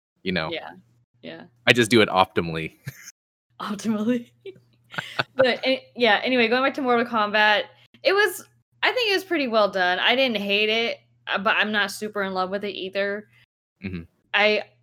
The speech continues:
Speaker 2: I had a lot of questions during it, like, is this canon? Is this cre-, how much creative liberty did the writers have for it? Is this any of the lore in here? So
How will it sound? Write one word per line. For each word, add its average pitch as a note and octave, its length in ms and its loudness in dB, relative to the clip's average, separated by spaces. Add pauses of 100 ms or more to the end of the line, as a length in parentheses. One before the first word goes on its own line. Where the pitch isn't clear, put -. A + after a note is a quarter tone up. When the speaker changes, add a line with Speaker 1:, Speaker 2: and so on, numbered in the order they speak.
(160)
Speaker 2:
I G#3 40 0
had C4+ 100 2
a C#4+ 40 2
lot C#4 180 6
of G#3+ 80 0
questions F3+ 880 -6
during F3+ 320 -4
it, E3+ 140 -2
like, E3 380 -4 (300)
is E3+ 220 -6
this F3 500 -4
canon? D#3+ 800 -6
Is D#3 420 -8
this D#3 600 -8
cre-, - 440 -10
how F#3 140 -8
much F#3 220 -4
creative F3 280 -2
liberty E3 420 -4
did D#3+ 180 -6
the D3+ 100 -10
writers D3+ 420 -8
have D#3 460 -4
for D#3+ 220 -4
it? D#3 340 -6 (220)
Is F#3+ 160 -10
this E3+ 360 -10 (800)
any G3 220 -4
of F3+ 80 -4
the F3+ 80 0
lore F3 500 4
in F#3+ 160 -4
here? F#3+ 640 -2 (480)
So D#3+ 560 -6